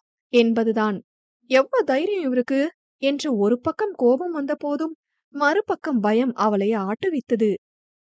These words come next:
"யஷ்வா அண்ணாக்கு மட்டும் தெரிஞ்சதுனா?" என்று அவள் எண்ணுகையிலேயே, "உங்க அண்ணாக்காக தானே யோசிக்கிற? ஓகே, நான் அவன்கிட்டயே பேசிக்கிறேன்" என்ற மின்னஞ்சல்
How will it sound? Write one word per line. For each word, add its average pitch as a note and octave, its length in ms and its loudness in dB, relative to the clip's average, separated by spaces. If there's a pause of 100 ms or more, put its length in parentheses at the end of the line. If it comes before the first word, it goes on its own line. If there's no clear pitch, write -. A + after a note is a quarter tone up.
"யஷ்வா D4+ 460 -2
அண்ணாக்கு D4 360 -4
மட்டும் C#4 380 -4
தெரிஞ்சதுனா?" D#4+ 540 0 (520)
என்று D4 280 -2
அவள் C#4+ 200 0
எண்ணுகையிலேயே, E4 960 0 (580)
"உங்க A#3 240 2
அண்ணாக்காக A3+ 520 0
தானே G#3+ 260 2
யோசிக்கிற? G3+ 580 2 (360)
ஓகே, A#3 300 2 (100)
நான் G#3 300 2
அவன்கிட்டயே G#3+ 480 2
பேசிக்கிறேன்" G3+ 540 0 (400)
என்ற C#4 260 0
மின்னஞ்சல் B3 640 0